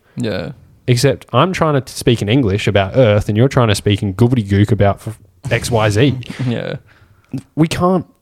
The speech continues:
Speaker 2: it's never gonna happen.
Speaker 1: Exactly. Exactly. We can, and, and the problem is, is that as we've able to, and this is, like, the thing with, like, uh,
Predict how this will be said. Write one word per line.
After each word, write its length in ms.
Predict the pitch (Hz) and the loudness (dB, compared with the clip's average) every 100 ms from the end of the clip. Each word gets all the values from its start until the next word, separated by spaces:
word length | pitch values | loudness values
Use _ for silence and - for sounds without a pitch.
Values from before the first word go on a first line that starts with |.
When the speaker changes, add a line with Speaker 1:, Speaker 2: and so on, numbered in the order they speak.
| _ | _
Speaker 2:
it's 180 | 131 - | -8 -2
never 180 | 165 156 | 0 0
gonna 160 | 113 98 | 0 -2
happen. 440 | 127 170 - 98 | -4 -6 -6 -6
Speaker 1:
Exactly. 720 | 113 110 101 117 - - - 139 _ _ _ | -8 -8 -8 -8 -10 -14 -14 -16 _ _ _
Exactly. 640 | 117 - - - - - - _ _ _ _ _ _ _ _ | -14 -10 -10 -10 -14 -14 -16 _ _ _ _ _ _ _ _
We 100 | 135 131 | -4 0
can, 300 | 156 123 - | -2 -2 -4
and, 300 | 135 110 - | -6 -6 -8
and 140 | 117 | -6
the 40 | 123 | -4
problem 340 | - 165 120 | -4 -4 -4
is, 200 | 95 113 | -6 -6
is 120 | 117 | -6
that 320 | 117 76 - - - | -4 -4 -6 -14 -10
as 540 | 101 123 120 - - - | -6 -6 -6 -12 -14 -12
we've 340 | 120 117 110 | -6 -4 -4
able 400 | 110 104 107 107 117 | -4 -4 -6 -8 -8
to, 500 | - 113 98 85 117 - _ - - _ - _ _ _ _ _ _ | -8 -6 -6 -8 -10 -16 _ -20 -20 _ -20 _ _ _ _ _ _
and 140 | 143 160 | -10 -8
this 140 | 180 | -8
is, 160 | 151 127 | -10 -6
like, 220 | 101 - | -8 -8
the 100 | 107 | -14
thing 240 | 104 82 | -14 -12
with, 180 | 82 - | -12 -12
like, 360 | 76 62 - - | -10 -8 -10 -10
uh, 320 | 60 - | -10 -10